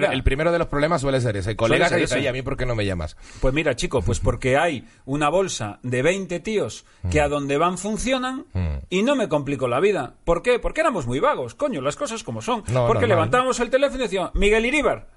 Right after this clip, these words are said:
Speaker 2: Hmm.
Speaker 1: Y esto lo hacía mucho Enrique. "Miguel Iríbar, saca la agenda".
Speaker 2: Hmm.
Speaker 1: Y te colocábamos los treinta.
Speaker 2: Sí,
Speaker 1: Pam,
Speaker 2: te,
Speaker 1: pam,
Speaker 2: te
Speaker 1: pam,
Speaker 2: hacía
Speaker 1: pam,
Speaker 2: de
Speaker 1: pam.
Speaker 2: repente ocho, diez bolitos y ya
Speaker 1: Tal
Speaker 2: está.
Speaker 1: cual.
Speaker 2: Mm.
Speaker 1: Entonces,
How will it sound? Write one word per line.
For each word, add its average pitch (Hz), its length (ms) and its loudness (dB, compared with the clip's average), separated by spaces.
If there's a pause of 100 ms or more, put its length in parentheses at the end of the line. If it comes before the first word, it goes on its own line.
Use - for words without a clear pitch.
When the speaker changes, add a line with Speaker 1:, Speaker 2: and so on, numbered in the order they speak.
(120)
Speaker 2:
Hmm. 90 240 -4 (160)
Speaker 1:
Y 165 80 0
esto 220 160 2
lo 175 60 4
hacía 151 180 -4
mucho 147 180 -4
Enrique. 120 300 2
"Miguel 175 240 2
Iríbar, 240 260 2
saca 240 260 2
la 180 60 4
agenda". 113 380 -4 (180)
Speaker 2:
Hmm. 82 200 -4 (360)
Speaker 1:
Y 165 120 -2
te 165 100 0
colocábamos 240 560 2
los 139 180 -6
treinta. 202 460 0
Speaker 2:
Sí, 135 260 2
Speaker 1:
Pam, 110 140 2
Speaker 2:
te, 107 60 -4
Speaker 1:
pam, 165 120 0
Speaker 2:
te 190 80 -4
Speaker 1:
pam, 147 100 2
Speaker 2:
hacía 143 120 0
Speaker 1:
pam, 123 80 2
Speaker 2:
de 127 60 2
Speaker 1:
pam. 139 100 4
Speaker 2:
repente 131 380 2
ocho, 123 200 -2
diez 123 160 0
bolitos 131 400 0
y 117 60 0
ya 107 80 -2
Speaker 1:
Tal 110 140 2
Speaker 2:
está. 92 80 -2
Speaker 1:
cual. 131 280 2
Speaker 2:
Mm. 110 80 -4
Speaker 1:
Entonces, 202 440 0